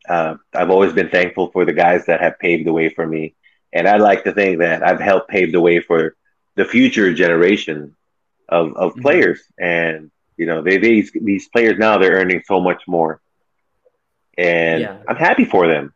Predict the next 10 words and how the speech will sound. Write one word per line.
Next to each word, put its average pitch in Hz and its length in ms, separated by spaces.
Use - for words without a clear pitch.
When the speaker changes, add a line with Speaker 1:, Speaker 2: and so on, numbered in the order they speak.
Speaker 1:
I'm 170 140
so 160 240
happy 170 260
for - 160
them, 160 100
man. 87 280
You 92 120
know, 95 260
and 87 360
Speaker 2:
Mm-hmm. - 60